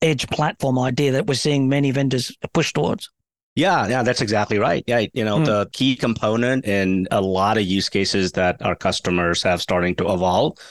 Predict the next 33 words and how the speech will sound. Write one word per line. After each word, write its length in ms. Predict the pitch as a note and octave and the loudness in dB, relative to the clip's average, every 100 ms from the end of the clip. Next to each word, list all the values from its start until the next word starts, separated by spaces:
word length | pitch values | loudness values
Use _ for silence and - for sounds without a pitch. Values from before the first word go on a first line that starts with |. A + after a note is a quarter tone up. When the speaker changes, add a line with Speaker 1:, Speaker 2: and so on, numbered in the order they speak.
| - - | -18 -2
Speaker 2:
are 120 | A2 | -2
Speaker 1:
Hmm. 220 | G2 - | 0 -2
Speaker 2:
truly, 680 | D3+ C3 D3+ D3 C3+ B2+ A#2 - | 0 0 0 0 2 0 0 -2
you 100 | G#2+ | 0
know, 220 | F#2+ F#2 | 0 0
revolutionary, 840 | G2 G#2+ F#2+ F#2 F2+ E2 D#2+ D#2 | 0 0 0 0 -2 -2 0 0
right? 240 | F2+ F2 - | 0 0 -2
So 140 | F#2 | -2
we 160 | G2 F#2 | 0 0
have 260 | F#2+ F#2 | 0 0
a 80 | F2 | -2
customer 640 | - C#3+ - G#2+ G#2 G2+ | -2 -4 -2 -2 0 0
that 160 | F#2 E2 | -2 -2
is 140 | D#2+ | -2
a, 240 | E2+ D#2+ - - - | -2 -2 -4 -16 -6
a 120 | G2+ F2+ | -4 -2
key 400 | - A2 A2+ G2+ | -2 0 0 0
Web 240 | G#2 - | -2 -2
three 180 | - G2+ | -4 -2
platform 520 | A2 G#2 - A#2 A#2 | -2 -4 -2 -2 -2
provider, 760 | A#2+ A#2 B2 A#2+ B2+ B2 A#2+ A#2+ | -2 0 0 0 0 0 0 -2
and 240 | G#2 G2+ | -2 -2
they 140 | A2 D3+ | 0 0
were 140 | B2+ | 0
looking 280 | B2 A#2+ A2 | 0 -2 -4
for, 460 | A2+ G#2 G2+ G2 - - - _ _ | -2 0 2 0 -6 -20 -20 _ _
um, 400 | G#2 F#2+ F#2+ F#2+ - | -2 2 2 0 0
an 100 | A2 | 0
ecosystem, 880 | B2+ C3 A#2 A2+ - G#2 G2 F#2+ - | 0 0 -2 -2 -2 0 0 -2 -2
um, 400 | F#2+ F#2 F2+ F#2 | 0 0 0 0
of 340 | A2+ G2 F2+ - _ _ _ - | 0 0 -2 -8 _ _ _ -4
sort 200 | A2 F#2+ | -2 0
of 180 | F2+ | -4